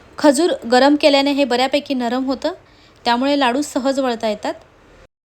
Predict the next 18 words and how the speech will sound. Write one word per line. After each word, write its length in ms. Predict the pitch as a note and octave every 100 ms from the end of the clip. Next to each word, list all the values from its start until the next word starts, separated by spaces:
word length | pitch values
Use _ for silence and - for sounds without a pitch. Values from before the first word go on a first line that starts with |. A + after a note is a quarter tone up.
| _ _ _ _ _ - - -
भाकरीच्या 500 | C4+ C#4 D4+ D4 F#4
पिठाप्रमाणे 640 | D4 C4+ B3+ B3 A#3+ B3 B3+
हे 200 | C4 F#4+ -
व्यवस्थित 480 | A#3 A3 A3+ D4 C#4
मळून 340 | A#3+ A3+ C4+
घेते, 320 | C#4 D4+ D#4+ G#4 - - - _ _ _ A#3+
म्हणजे 280 | B3+ A#3+
यातील 260 | D#4+ D#4 D4
सगळं 280 | D4 A#3+ C#4
साहित्य 420 | C#4+ C4 A3 D#4 D#4+ - -
एकजीव 380 | A3+ F#3+ A#3 A3
होईल. 280 | G3 F3+ F3+ _ _ _ _ _ _ _ _ _ -
साहित्याचं 600 | D#4+ C#4+ E4 F#4 E4+ F4
प्रमाण 340 | D#4+ C4 C#4
ह्यात 280 | C4 B3 B3
मी 80 | C4+
सांगितलंय, 580 | B3+ G#3+ A3+ A#3+ A#3 D4 - _ _ _ _ -
तरीसुद्धा 560 | C#4 D4+ D#4+ B3 D4